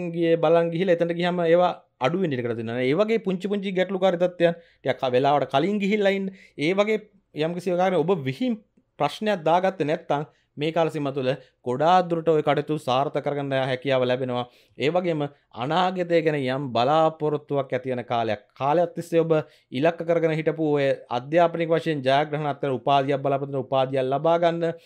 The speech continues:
ඔය ගෞරව නාමයක් ලබා ගන්න ඔන්න මේ කාල පරිච්ඡේදය තුළ හොඳ හැකියාවක්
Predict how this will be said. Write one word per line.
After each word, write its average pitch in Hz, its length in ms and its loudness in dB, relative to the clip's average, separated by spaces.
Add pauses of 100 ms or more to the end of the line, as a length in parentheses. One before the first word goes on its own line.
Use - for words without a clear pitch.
(260)
ඔය 151 120 0
ගෞරව 151 400 2
නාමයක් 143 460 -2
ලබා 156 300 2
ගන්න 170 280 0 (220)
ඔන්න 151 220 -4
මේ 135 160 -4
කාල 135 240 0
පරිච්ඡේදය 127 420 -6
තුළ 123 180 -2 (260)
හොඳ 131 280 -4
හැකියාවක් 127 800 -2